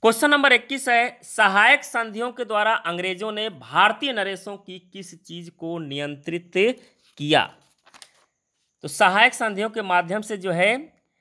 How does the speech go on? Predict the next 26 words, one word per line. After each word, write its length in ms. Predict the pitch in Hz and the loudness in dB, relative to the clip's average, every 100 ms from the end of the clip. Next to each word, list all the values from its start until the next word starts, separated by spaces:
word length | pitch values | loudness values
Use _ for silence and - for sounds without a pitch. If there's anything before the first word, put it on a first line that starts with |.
| _ _ _ - | _ _ _ -4
अंग्रेजों 420 | 151 170 180 214 | 0 2 2 2
ने 120 | 220 | -2
भारतीय 440 | 175 131 151 175 214 | -2 2 2 2 -2
नरेशों 440 | 196 190 185 208 | -2 -2 -6 -8
की 120 | 208 | -8
किस 320 | 208 269 285 | -10 -6 -4
चीज 400 | 277 - 226 233 | -4 -6 -8 -6
को 220 | 240 233 226 | -6 -4 -2
नियंत्रित 520 | 202 190 185 180 175 | 0 -4 -4 -10 -10
किया 200 | 151 127 | -4 -4
था? 180 | - - _ _ | -4 -16 _ _
दिया 300 | 139 160 208 | -12 0 4
है 120 | 208 220 | 6 4
उनकी 380 | 175 180 180 | -2 -10 -10
सेना 360 | 202 190 190 214 | -12 -6 0 0
को, 500 | 214 214 240 - _ | 0 -2 -2 -6 _
उनके 240 | 160 170 175 | -14 -10 -2
राजस्व 420 | 165 165 208 202 | 0 0 -4 -10
प्रशासन 460 | 202 196 190 208 | -8 -2 -2 -2
को 320 | 202 202 214 - _ _ | -4 -4 -4 -8 _ _
या 200 | 160 175 196 | 0 0 2
उनके 240 | 202 208 | -2 0
विदेशी 560 | 196 185 180 196 196 254 | -2 -2 -2 -2 -2 0
राष्ट्रों 480 | 226 190 - 214 214 | 2 2 0 -8 -8
से 140 | 214 | -8
संबंध 540 | 208 170 151 180 214 | -8 -6 -4 -4 -4